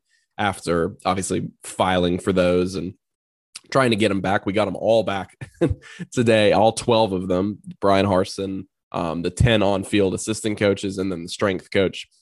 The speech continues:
Jeff Pittman. And so the biggest news was obviously Harsin's contract, which is, if you haven't seen, is for six years and thirty-one and a half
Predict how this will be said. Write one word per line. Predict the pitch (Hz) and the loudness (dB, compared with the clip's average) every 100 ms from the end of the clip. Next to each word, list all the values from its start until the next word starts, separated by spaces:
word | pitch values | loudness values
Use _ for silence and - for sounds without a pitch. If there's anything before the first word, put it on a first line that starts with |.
| _ _ - | _ _ -6
Jeff | 120 - - | -2 -2 2
Pittman. | - 131 143 123 | 2 6 6 4
And | 95 95 _ _ _ _ _ - | 2 -4 _ _ _ _ _ -14
so | - | -4
the | 98 | 0
biggest | 139 165 143 | 4 2 4
news | 139 | 0
was | 113 107 | 2 0
obviously | 101 98 92 | 0 -2 -8
Harsin's | - 113 117 - 95 98 - _ _ _ | -2 0 0 0 -6 -8 -16 _ _ _
contract, | 104 101 - 95 95 98 | -2 -2 2 2 2 -2
which | 95 101 | -4 -4
is, | 101 | -6
if | 101 101 98 | -6 -4 -4
you | |
haven't | 101 92 - | -4 -4 -8
seen, | - 135 131 | -2 0 2
is | 87 92 | -2 -6
for | - 87 | -8 -6
six | - 160 - 120 | -2 -2 -2 0
years | 120 113 113 | 2 2 0
and | 95 101 - | -6 -8 -4
thirty-one | 113 117 113 107 107 | 0 2 2 0 -2
and | 90 | -4
a | - - | -10 -12
half | 95 87 | -10 -10